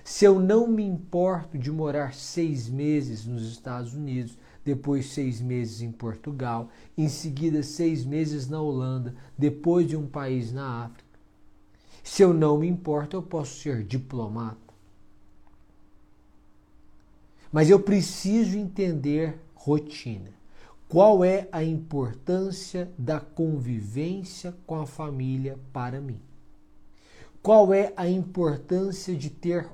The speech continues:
horários? Eu não me incomodo em chegar às vinte e duas horas em casa, desde que eu chegue todos os dias, ou eu me incomodo? Eu quero chegar em casa às dezoito.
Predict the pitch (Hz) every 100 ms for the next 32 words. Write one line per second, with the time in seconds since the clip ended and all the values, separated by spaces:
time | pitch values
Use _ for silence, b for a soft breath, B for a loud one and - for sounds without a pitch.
0 | - 160 143 131 113 - - - - -
1 | - - B B 160 151 151 147 143 135
2 | 143 139 143 165 196 170 139 - 131 117
3 | 135 123 127 127 110 127 127 123 123 127
4 | 113 117 117 113 156 156 165 190 196 -
5 | B B 127 131 127 - 135 117 - 131
6 | 117 - 131 123 107 147 156 120 143 196
7 | 190 - B B 175 156 160 170 165 160
8 | 170 160 - 170 160 131 110 104 - -
9 | b b b 143 139 135 147 143 147 135
10 | 151 123 135 139 139 131 120 117 120 123
11 | 104 131 127 123 113 107